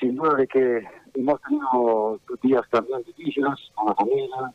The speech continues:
unos resfríos, en el caso mío también, que hemos, ah, logrado,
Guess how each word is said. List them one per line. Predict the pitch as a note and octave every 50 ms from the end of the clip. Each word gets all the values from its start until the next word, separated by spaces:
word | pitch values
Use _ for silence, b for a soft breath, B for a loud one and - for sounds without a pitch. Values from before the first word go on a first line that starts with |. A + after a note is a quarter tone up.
| _ -
unos | D#4+ A2+ A#2+ - - -
resfríos, | - - - - - C#3+ - C3 B2+ A#2+ - -
en | D#4 D4+
el | -
caso | - A#2+ - - A2
mío | G#2+ A2+ A2 G#2+
también, | - G#2+ G2+ G#2 A#2+ C3 C3 C3 B2 A2+ _ _ _ _ b b b b b b b b b b b b b b b b _ _ _ -
que | A2+
hemos, | G#2+ B2 B2+ A#2 - - B2
ah, | A2+ A2 G#2+ G#2 G2+ G2+ G2 F#2+ B B B B B B B B
logrado, | G2 G#2+ A2 G2+ A#2 A#2+ A#2+ A2+ G#2 G#2+ G#2 G2 F#2+ F#2 F2+ -